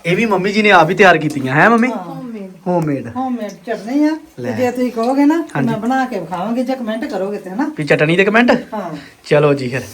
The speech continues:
Speaker 1: ਦੱਸ ਦਿਓ ਫਿਰ, ਹੈ। ਤੇ ਇੱਧਰ ਟਿੱਕੀਆਂ ਵੀ ਆਪਣੀਆਂ ਬਸ, ਅਹ, ਹੋ ਗਈਆਂ ਵਾ ਰੈਡੀ। ਤੇ ਇੱਧਰ ਆ ਮੇਰੇ ਵਾਲੀ ਤੇ ਰੈਡੀ ਆ, ਜਿਹਦੇ ਨਾਲ ਮੈਂ ਤੁਹਾਨੂੰ ਟੇਸਟ ਦੱਸਣਾ ਹੈ।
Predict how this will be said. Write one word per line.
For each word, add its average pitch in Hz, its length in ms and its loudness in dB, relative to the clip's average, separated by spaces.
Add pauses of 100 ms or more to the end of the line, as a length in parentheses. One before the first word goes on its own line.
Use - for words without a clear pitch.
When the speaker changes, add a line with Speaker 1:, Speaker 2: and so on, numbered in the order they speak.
(140)
Speaker 1:
ਦੱਸ 135 200 4
ਦਿਓ 135 160 4
ਫਿਰ, 135 120 2
ਹੈ। 160 300 2 (440)
ਤੇ 160 80 0
ਇੱਧਰ 160 400 2 (640)
ਟਿੱਕੀਆਂ 175 300 0
ਵੀ 196 60 2
ਆਪਣੀਆਂ 156 320 2
ਬਸ, 147 220 2
ਅਹ, - 960 -4
ਹੋ 170 140 -2
ਗਈਆਂ 135 200 -4
ਵਾ 185 80 4
ਰੈਡੀ। 180 340 2 (500)
ਤੇ - 80 -18 (120)
ਇੱਧਰ 165 180 4
ਆ 165 160 8
ਮੇਰੇ 160 240 0
ਵਾਲੀ 170 140 6
ਤੇ 202 100 6
ਰੈਡੀ 170 280 6
ਆ, 196 40 8
ਜਿਹਦੇ 185 220 2
ਨਾਲ 185 180 4
ਮੈਂ 170 100 0
ਤੁਹਾਨੂੰ 185 260 0
ਟੇਸਟ 151 280 -4
ਦੱਸਣਾ 139 320 -6
ਹੈ। 214 200 0